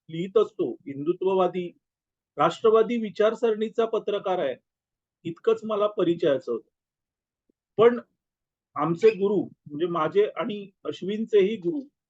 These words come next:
भाऊ तोरसेकर यांच्यामुळे अश्विन आणि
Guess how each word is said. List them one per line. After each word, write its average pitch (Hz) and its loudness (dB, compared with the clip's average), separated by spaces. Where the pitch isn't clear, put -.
भाऊ 190 2
तोरसेकर 196 2
यांच्यामुळे 175 2
अश्विन 214 -8
आणि 202 -6